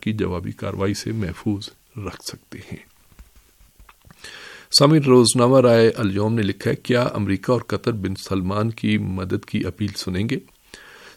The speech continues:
سعودی عرب کے ولی عہد خلیج فارس کے عرب ممالک کے دوروں پر ہیں اور اس کا مقصد باہمی تعلقات میں فروغ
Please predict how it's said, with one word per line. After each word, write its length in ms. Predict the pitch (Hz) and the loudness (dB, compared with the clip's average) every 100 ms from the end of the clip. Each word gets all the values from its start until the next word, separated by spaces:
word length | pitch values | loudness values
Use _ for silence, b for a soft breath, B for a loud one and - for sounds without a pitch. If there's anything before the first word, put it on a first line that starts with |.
| - | 2
سعودی 200 | 147 143 | 6 8
عرب 180 | 156 160 | 8 6
کے 120 | 156 | 4
ولی 300 | 135 120 117 | 4 6 6
عہد 120 | 120 | 4
خلیج 260 | - 104 95 95 | 2 -2 -2 0
فارس 320 | 104 113 113 | 0 0 0
کے 100 | 110 | 0
عرب 180 | 101 98 | 2 0
ممالک 500 | 95 87 95 107 - | -2 -2 -2 -2 -4
کے 200 | 104 101 | -2 -2
دوروں 360 | 101 92 92 | -2 -2 -2
پر 220 | 107 110 104 | -2 -2 -2
ہیں 120 | 113 | -4
اور 120 | 143 | -4
اس 180 | 110 - | -6 -8
کا 120 | 98 | -6
مقصد 440 | 90 98 - 110 98 | -6 -6 -4 -4 -4
باہمی 300 | 95 101 107 | -4 -4 -4
تعلقات 720 | 90 87 87 - 104 107 95 | -4 -4 -4 -2 -2 -2 -8
میں 60 | |
فروغ 340 | - 90 95 | -8 -4 -2